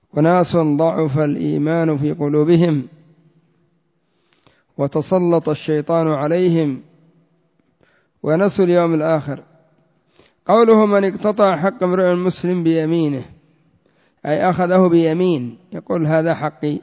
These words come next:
ما الدليل؟ البينة، قال: "والله حقي". يأخذه بيمين فاجرة، بيمين غموس.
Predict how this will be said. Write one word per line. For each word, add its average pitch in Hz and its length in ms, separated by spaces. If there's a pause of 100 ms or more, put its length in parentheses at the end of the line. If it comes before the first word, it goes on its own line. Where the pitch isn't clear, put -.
ما 196 120
الدليل؟ 175 540
البينة، 185 480
قال: 185 220
"والله 185 280
حقي". 160 380 (2250)
يأخذه 160 460
بيمين 156 640
فاجرة، 143 500 (2250)
بيمين 151 540
غموس. 160 500